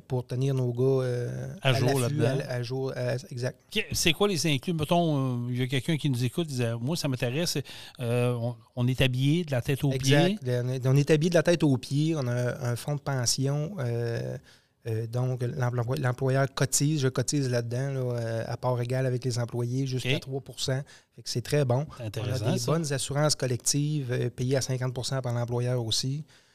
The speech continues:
Speaker 1: Euh, les salaires sont bons, les conditions de travail sont belles.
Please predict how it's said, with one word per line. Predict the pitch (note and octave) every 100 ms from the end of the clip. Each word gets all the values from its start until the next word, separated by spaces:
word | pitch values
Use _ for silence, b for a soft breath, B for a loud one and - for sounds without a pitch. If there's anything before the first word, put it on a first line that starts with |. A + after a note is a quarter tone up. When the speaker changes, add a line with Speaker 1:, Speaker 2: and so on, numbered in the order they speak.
| b b A#2+
Speaker 1:
Euh, | A#2 A2+ A2 B2 A#2+
les | A#2+
salaires | - B2+ C#3+ C3+
sont | B2+ A#2+
bons, | A#2+ B2+
les | C3
conditions | - D#3+ D3+ D#3
de |
travail | C#3 B2 B2+ C3
sont | - A#2
belles. | A#2 B2 B2+ C3